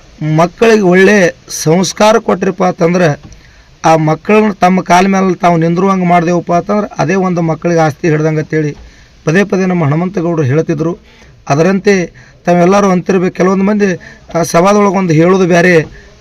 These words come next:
ಮನೆ ಒಳಗೆ ಒಂದು ನಡೆದು ಬೇರೆ ಇರ್ತೈತಿ. ಹಂಗೆ ಹನುಮಂತಗೌಡರು ಮಕ್ಕಳನ್ನೇ ಒಂದು ಆಸ್ತಿ ಮಾಡಿ ನಿಂದ್ರಿಸ್ರಿ ಅಂತ ಹೆಂಗೆ ಹೇಳ್ಯಾರ ನೋಡು. ಹಂಗೆ ಅವ್ರ ಮಗ ಆಗಿರ್ತಕ್ಕಂಥ ಸಿದ್ದಣ್ಣಗೌಡ ಬಿರಾದಾರ್ ಇವರು ಕೂಡ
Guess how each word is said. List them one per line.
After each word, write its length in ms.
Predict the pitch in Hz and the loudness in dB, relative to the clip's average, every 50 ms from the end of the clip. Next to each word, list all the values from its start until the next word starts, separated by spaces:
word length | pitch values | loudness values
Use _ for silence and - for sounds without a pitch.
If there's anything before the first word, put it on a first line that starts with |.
| - 151 | -4 0
ಮನೆ 140 | 156 170 196 | 2 2 4
ಒಳಗೆ 180 | 196 190 190 185 | 2 2 2 2
ಒಂದು 200 | 185 185 175 170 | 0 0 0 0
ನಡೆದು 300 | 160 165 170 180 185 170 | 0 0 2 2 2 2
ಬೇರೆ 220 | 175 165 165 175 | 2 2 2 4
ಇರ್ತೈತಿ. 520 | 165 160 147 151 160 160 - 160 147 127 - - - _ - - _ - _ - - | 2 2 0 0 -4 -2 -2 -4 -4 -4 -6 -10 -20 _ -20 -20 _ -20 _ -10 -4
ಹಂಗೆ 400 | - 165 175 185 180 117 98 95 - - - - - - | -2 -2 0 2 0 0 -2 -4 -12 -20 -20 -20 -10 -4
ಹನುಮಂತಗೌಡರು 680 | 151 156 170 190 202 202 190 208 190 185 196 190 190 185 | -2 0 0 0 0 0 -2 -2 0 0 0 0 0 0
ಮಕ್ಕಳನ್ನೇ 480 | 170 165 165 160 - - 202 202 202 196 | 0 -2 -2 -2 -2 0 0 2 2 2
ಒಂದು 180 | 196 190 180 | 0 2 2
ಆಸ್ತಿ 280 | 175 170 156 135 - 185 | 2 2 2 0 -2 -2
ಮಾಡಿ 280 | 180 175 175 175 156 | 0 2 0 0 0
ನಿಂದ್ರಿಸ್ರಿ 460 | 160 160 160 156 165 156 - 170 160 170 | -2 -2 -2 -2 -2 -4 -4 -2 -2 -2
ಅಂತ 160 | 165 - - | -2 0 -2
ಹೆಂಗೆ 280 | 151 135 156 175 170 | -2 0 0 0 0
ಹೇಳ್ಯಾರ 240 | 151 156 160 160 160 | 2 2 2 2 0
ನೋಡು. 260 | 143 151 151 156 165 170 - - - - - - - - | 0 -2 -2 -2 -4 -4 -8 -18 -20 -20 -20 -16 -8 -4
ಹಂಗೆ 160 | 151 165 160 | -4 0 2
ಅವ್ರ 160 | 165 165 165 | 2 2 2
ಮಗ 180 | 156 151 156 180 | 2 0 0 0
ಆಗಿರ್ತಕ್ಕಂಥ 720 | 196 196 185 185 175 - - 170 - - 165 156 151 - | 0 0 0 -2 -4 -4 -6 -8 -4 -4 -6 -4 -4 -6
ಸಿದ್ದಣ್ಣಗೌಡ 680 | 160 - - - 135 135 170 180 185 165 165 170 160 | -6 -6 -6 -8 -4 -2 -2 -2 -2 -2 -4 -4 -4
ಬಿರಾದಾರ್ 440 | 156 139 147 147 156 160 151 160 151 | -6 -6 -4 -4 -2 -2 -2 -2 -4
ಇವರು 280 | 151 147 151 170 196 175 | -2 -2 -2 -2 -2 -2
ಕೂಡ 200 | - 175 175 | -2 -4 -2